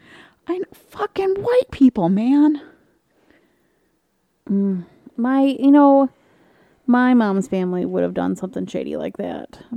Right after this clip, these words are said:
Speaker 2: But that is more to do with old school thought of, like, being embarrassed.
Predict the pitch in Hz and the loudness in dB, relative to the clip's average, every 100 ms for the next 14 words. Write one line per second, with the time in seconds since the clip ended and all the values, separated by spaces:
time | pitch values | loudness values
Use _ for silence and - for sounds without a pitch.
0 | - 208 196 214 202 196 - 202 190 196 | -6 -4 -2 -2 -2 -2 -4 -2 -2 -2
1 | 190 190 190 190 190 180 180 165 170 - | -2 -2 -4 -6 -4 -4 -2 -4 -6 -6
2 | 190 190 - 196 185 - 180 175 170 180 | -6 -6 -10 -6 -6 -6 -6 -6 -6 -8
3 | 175 175 175 175 - _ _ _ - 190 | -6 -6 -6 -8 -16 _ _ _ -6 2
4 | 165 156 151 147 143 135 123 - - | 2 2 -4 -6 -8 -8 -14 -20 -20